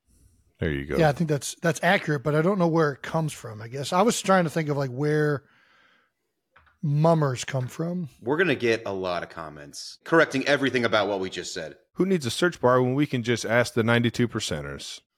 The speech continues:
Speaker 3: Yeah, just leave us a comment what a mummer is.
Speaker 2: Yeah,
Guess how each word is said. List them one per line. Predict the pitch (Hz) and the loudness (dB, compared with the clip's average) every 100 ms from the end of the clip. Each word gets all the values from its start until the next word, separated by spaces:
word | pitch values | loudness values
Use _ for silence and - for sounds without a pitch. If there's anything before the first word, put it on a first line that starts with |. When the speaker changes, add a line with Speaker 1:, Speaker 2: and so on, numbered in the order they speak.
| _ | _
Speaker 3:
Yeah, | 180 123 | 0 2
just | 127 208 - | 2 0 2
leave | 240 | 2
us | 277 190 | 2 0
a | |
comment | - 165 151 117 | 2 2 4 4
what | 127 123 | 4 4
a | |
mummer | 117 120 113 98 | 4 2 2 2
is. | 95 80 78 - _ _ | 0 -2 -8 -16 _ _
Speaker 2:
Yeah, | 170 135 | 2 2